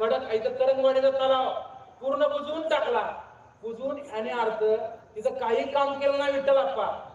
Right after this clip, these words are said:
आणि नगरपालिकेने ठराव केला की या उपसा योजनेची आम्हाला गरज नाही, धनुषे, आणि ती पाणी बंद केलं. आणि ती खडक, खडक वाचलेलं पाणी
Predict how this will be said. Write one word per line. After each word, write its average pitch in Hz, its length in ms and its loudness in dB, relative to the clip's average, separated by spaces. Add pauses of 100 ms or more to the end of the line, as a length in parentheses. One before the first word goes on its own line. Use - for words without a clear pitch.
(160)
आणि 233 120 -10
नगरपालिकेने 269 720 2
ठराव 262 200 4
केला 269 260 4
की 269 260 0
या 285 140 2
उपसा 269 380 2
योजनेची 269 380 0
आम्हाला 269 300 2
गरज 269 380 4
नाही, 262 120 -6 (1160)
धनुषे, 247 560 0 (420)
आणि 208 120 -4
ती 269 180 -6
पाणी 269 340 0
बंद 277 320 4
केलं. 277 500 2 (400)
आणि 226 160 -6
ती - 420 -12
खडक, 233 400 2
खडक 269 280 2
वाचलेलं 254 400 2
पाणी 220 420 -2